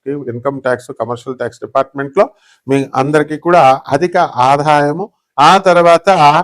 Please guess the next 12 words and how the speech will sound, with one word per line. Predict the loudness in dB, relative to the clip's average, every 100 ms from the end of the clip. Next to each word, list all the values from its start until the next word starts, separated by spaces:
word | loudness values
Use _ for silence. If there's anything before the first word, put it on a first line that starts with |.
| -6 _ -8 -2 2
ప్రమోషన్స్ | 4 4 2 -4 -2 0 2
రావడానికి | 4 2 0 -2
అవకాశాలు | 0 0 -2 -4 -8
ఉన్నాయి. | -10 -14 _ _ 0
మీరు | 0 4
కోరుకున్న | 4 4 2 2 0 2
చోట్లకి | 2 2 0 2 2
ట్రాన్స్ఫర్స్ | 2 2 0 -6 -2 0 2
రావడానికి | 2 0 -2 -6 -2
కూడా | -2
అవకాశాలు | -2 -6 -16 -16 -20
ఉన్నాయి. | -20